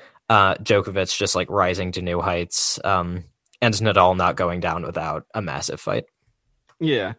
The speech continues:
Speaker 2: I mean, in, in, when it comes down to, like, greatest matches of all time, like,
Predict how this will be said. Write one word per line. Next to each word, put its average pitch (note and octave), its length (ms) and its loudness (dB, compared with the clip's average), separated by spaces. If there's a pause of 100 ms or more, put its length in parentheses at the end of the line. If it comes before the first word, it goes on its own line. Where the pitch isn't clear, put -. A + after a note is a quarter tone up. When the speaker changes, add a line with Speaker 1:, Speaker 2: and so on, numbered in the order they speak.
(380)
Speaker 2:
I D3 40 2
mean, D3 360 4
in, C#3+ 160 4
in, C#3+ 200 -2
when D3+ 160 6
it D3 80 2
comes D3 280 4
down B2 200 2
to, B2+ 120 -2
like, A2+ 160 0
greatest A2+ 380 -4
matches A#2 320 -6
of G#2+ 140 -4
all A2 120 -4
time, A2+ 340 -4
like, A#2+ 300 0